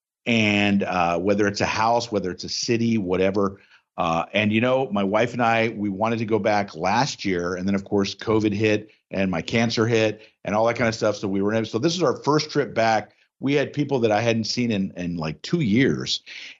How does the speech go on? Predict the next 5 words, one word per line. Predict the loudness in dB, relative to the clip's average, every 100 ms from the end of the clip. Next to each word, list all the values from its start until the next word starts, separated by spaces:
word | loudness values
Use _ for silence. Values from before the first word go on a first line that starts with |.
| _
And | -2 0 2 2 0 -2 _ _ _ _ _ _
when | -6 -4
we | -2
went | -2 -2 0
back, | 0 2 0 -6